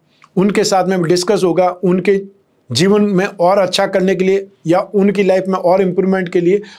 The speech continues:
और उसका जो रिजल्ट या उसका परिणाम बहुत अच्छा निकलेगा।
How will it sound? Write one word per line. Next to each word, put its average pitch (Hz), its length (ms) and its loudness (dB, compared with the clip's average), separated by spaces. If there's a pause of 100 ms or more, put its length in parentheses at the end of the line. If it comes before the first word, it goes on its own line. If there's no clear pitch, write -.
और 185 140 2
उसका 190 320 -2 (180)
जो 139 160 -2
रिजल्ट 202 420 0 (280)
या 180 80 2
उसका 180 240 -2
परिणाम 185 440 0
बहुत 156 200 0
अच्छा 151 240 -2
निकलेगा। 123 460 -6